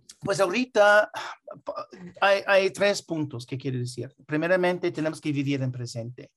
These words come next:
No podemos como reimitar, no podemos como recrear el pasado.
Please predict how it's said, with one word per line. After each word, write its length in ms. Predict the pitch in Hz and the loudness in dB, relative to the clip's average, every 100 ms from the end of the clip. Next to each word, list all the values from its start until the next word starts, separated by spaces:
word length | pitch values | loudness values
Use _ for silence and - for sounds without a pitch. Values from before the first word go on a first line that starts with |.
| _ _ _ _ | _ _ _ _
No 180 | 170 240 | 2 2
podemos 300 | 262 214 202 | 2 -2 -4
como 280 | 185 160 156 | -2 -2 0
reimitar, 1200 | 151 165 180 175 147 143 135 147 151 190 208 - | 2 2 0 -2 -4 -4 -4 2 4 2 -2 -8
no 180 | 165 170 | -6 -4
podemos 340 | 156 156 151 | -2 -2 -2
como 260 | 156 143 143 | -4 -6 -4
recrear 720 | 147 160 160 151 156 170 170 147 | -2 -2 -2 2 4 4 2 -8
el 140 | 131 | -10
pasado. 600 | 120 - 131 131 117 | -10 -6 0 0 -2